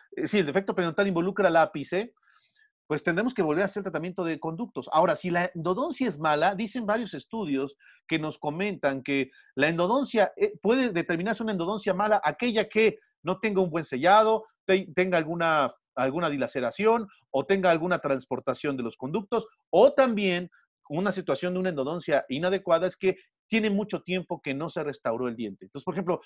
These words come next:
yo le, no le pregunté a la doctora, ya, pero ya haciendo memoria, eh, yo le preguntaba al paciente, "Oiga,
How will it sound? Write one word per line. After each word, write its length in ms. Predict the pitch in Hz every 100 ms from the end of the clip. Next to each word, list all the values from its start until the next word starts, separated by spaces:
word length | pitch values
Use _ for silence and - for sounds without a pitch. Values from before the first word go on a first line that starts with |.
| - -
yo 180 | 127 175
le, 160 | 190 151 143 143
no 160 | 151
le 120 | 190 185
pregunté 420 | 143 135 135 170
a 20 |
la 140 | 160
doctora, 360 | 160 - 214 160
ya, 300 | 135 151 143 - _ _
pero 160 | 143 147
ya 100 | 165
haciendo 260 | 202 190
memoria, 600 | 190 202 240 185 165 180 -
eh, 240 | 147 143
yo 160 | 135 175
le 40 |
preguntaba 380 | 160 139 131 160
al 80 | 151
paciente, 340 | - 185 165
"Oiga, 320 | 165 196 202